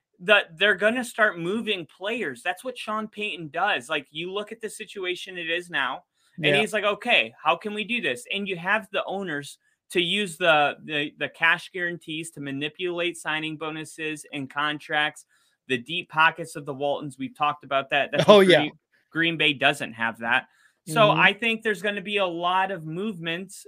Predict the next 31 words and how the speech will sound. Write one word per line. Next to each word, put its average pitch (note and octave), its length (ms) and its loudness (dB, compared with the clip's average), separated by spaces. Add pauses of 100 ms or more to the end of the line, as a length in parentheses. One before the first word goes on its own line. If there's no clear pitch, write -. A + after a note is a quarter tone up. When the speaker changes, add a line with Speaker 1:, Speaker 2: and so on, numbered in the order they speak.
(160)
Speaker 1:
uh, D3+ 360 4 (120)
and E3 120 -6
Sean G3 240 2
Payton's G3 400 -4
gonna F3 260 -4
be E3+ 300 -6
one D#3 280 -4
of D#3+ 60 -8
the D#3 80 -8
guys C#3+ 340 -2
that's C3+ 160 -6
kinda D3+ 260 -6
driving C3 580 0
that A2+ 200 -6 (340)
as B2+ 120 -6
far D3 180 4
as C3 120 -2
personnel C#3+ 880 -2 (340)
and C3 340 4
who's E3+ 360 -4
gonna D3+ 180 -2
be D3 180 -2
on C#3+ 160 0
the C3 80 -6
field C3+ 320 -6
and B2 80 -8
who's C#3+ 160 -8
gonna C#3 140 -8
be B2+ 120 -8
playing. C3 440 -4 (360)
And C#3+ 400 4